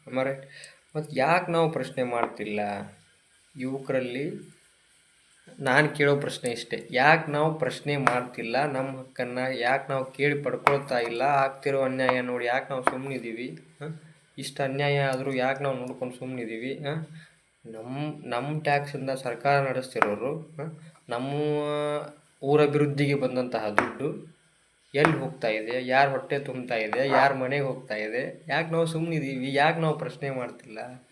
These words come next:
ಅನ್ನೋದು ನನ್ನ ವಾದ. ನಾನ್ ಕೇಳ್ಕೊಳ್ಳೋದಿಷ್ಟೇ, ದಯವಿಟ್ಟು ಯುವಕರು ಮುಂದೆ ಬರ್ರಿ, ಹೊಸ, ಹೊಸ ಯುವಕರು, ಹ? ನವ ಚಿಂತನೆಗಳನ್ನ ಹೊಂದಿರುವಂಥ ಯುವಕರು, ಹ?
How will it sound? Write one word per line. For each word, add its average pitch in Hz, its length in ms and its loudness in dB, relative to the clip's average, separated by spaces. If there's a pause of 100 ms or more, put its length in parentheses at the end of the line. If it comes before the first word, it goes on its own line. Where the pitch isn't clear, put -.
(400)
ಅನ್ನೋದು 123 260 -6
ನನ್ನ 113 200 -8
ವಾದ. 107 360 -10 (1300)
ನಾನ್ 123 280 0
ಕೇಳ್ಕೊಳ್ಳೋದಿಷ್ಟೇ, 131 1040 0 (1200)
ದಯವಿಟ್ಟು 156 680 0 (380)
ಯುವಕರು 160 360 2
ಮುಂದೆ 123 260 0
ಬರ್ರಿ, 123 300 -4 (2250)
ಹೊಸ, - 200 -4
ಹೊಸ 139 380 0
ಯುವಕರು, 123 540 0 (560)
ಹ? - 40 -4 (640)
ನವ 131 180 2
ಚಿಂತನೆಗಳನ್ನ 131 680 2
ಹೊಂದಿರುವಂಥ 117 540 -2
ಯುವಕರು, 113 500 -2
ಹ? 123 360 -10